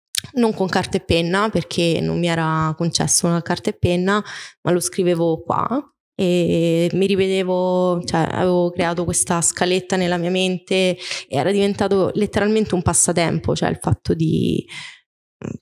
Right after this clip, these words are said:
poter immaginare in qualche modo questo, questo libro. E, mm, basta, cioè, <laughs> non c'è molto da dire su quelle giornate.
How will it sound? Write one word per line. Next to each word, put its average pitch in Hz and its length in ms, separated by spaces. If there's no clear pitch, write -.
poter 180 200
immaginare 165 640
in 160 200
qualche - 300
modo 165 380
questo, 160 640
questo - 300
libro. 151 460
E, 185 540
mm, 175 680
basta, - 680
cioè, - 180
<laughs> 160 340
non 185 100
c'è - 140
molto - 440
da 196 100
dire 190 360
su 175 440
quelle 175 240
giornate. 170 540